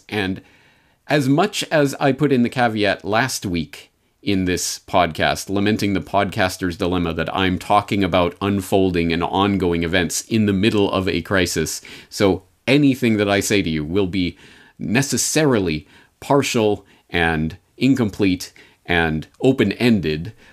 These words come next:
well, that applies doubly so in this chaotic economic environment where we are only beginning to see the beginning thin edge of the wedge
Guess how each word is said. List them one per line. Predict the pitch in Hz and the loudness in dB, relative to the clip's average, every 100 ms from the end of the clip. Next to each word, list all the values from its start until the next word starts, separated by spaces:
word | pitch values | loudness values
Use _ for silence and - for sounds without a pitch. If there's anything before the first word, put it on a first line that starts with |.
| _ | _
well, | 101 107 | 0 2
that | 135 143 | 2 0
applies | 135 117 110 101 98 - _ - 107 | -2 2 2 2 -2 -8 _ -8 0
doubly | 143 143 107 80 | 2 4 4 2
so | - 82 76 78 | 0 -2 -2 -4
in | - 95 | -2 0
this | 95 90 - | 0 0 -4
chaotic | - 117 107 104 101 92 - | -6 -2 2 4 4 0 -4
economic | 104 - 95 90 87 82 | -4 -2 0 0 0 -2
environment | 78 82 78 76 76 | -2 0 -2 -2 -4
where | 95 92 87 - - | -2 -2 -4 -12 -4
we | 139 | 0
are | 120 113 | 2 2
only | 110 95 | 2 0
beginning | 92 90 104 147 139 92 | -2 -2 0 2 2 0
to | 80 92 | -2 -4
see | - 82 76 76 - _ - | -2 -2 -2 -6 -14 _ -4
the | 110 | -2
beginning | 92 98 233 214 - 147 143 120 113 | -2 -2 2 2 2 0 2 2 0
thin | - - 160 147 143 123 | -4 -4 0 0 0 -2
edge | 127 117 110 | -2 0 -2
of | 98 | -2
the | 95 | -2
wedge | 107 110 85 78 107 - | 0 0 -2 -8 -12 -14